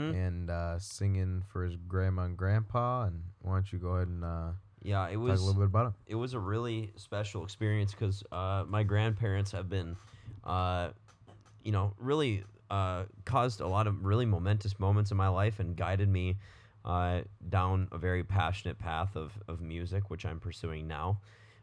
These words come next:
Speaker 2: Um, and I think in general, uh,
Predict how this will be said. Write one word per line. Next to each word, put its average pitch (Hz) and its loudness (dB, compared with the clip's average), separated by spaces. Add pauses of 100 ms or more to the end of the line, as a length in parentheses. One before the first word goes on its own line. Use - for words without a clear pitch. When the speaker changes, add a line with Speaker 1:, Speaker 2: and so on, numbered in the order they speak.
(120)
Speaker 2:
Um, 92 2
and 90 -4
I 92 -2
think 101 0 (1080)
in 104 2
general, 98 2
uh, 80 -4